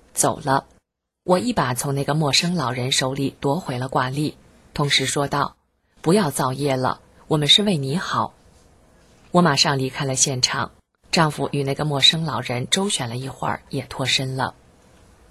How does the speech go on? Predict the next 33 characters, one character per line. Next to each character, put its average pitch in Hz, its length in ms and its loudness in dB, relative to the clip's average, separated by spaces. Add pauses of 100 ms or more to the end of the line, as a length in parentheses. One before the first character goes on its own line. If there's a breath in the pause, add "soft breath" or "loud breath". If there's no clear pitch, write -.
(500)
修 254 260 0
炼 214 160 -2
的 127 80 -6
路 135 180 -2
上 131 360 -2
没 147 100 0
有 143 100 -2
偶 135 200 -2
然 127 200 -4
发 131 200 -8
生 139 220 -2
的 127 100 -4
事 131 240 0
情， - 260 -2 (520)
我 156 100 0
们 147 100 -2
向 143 240 0
内 147 160 -2
找， 117 380 -2 (200 soft breath)
也 190 120 4
与 165 100 2
同 143 240 -4
修 208 340 0
就 123 220 0
这 127 140 -4
件 127 160 -6
事 143 220 2
情 131 360 -2
在 135 220 -2
法 120 180 -4
上 131 240 -2
交 143 220 -2
流 131 360 0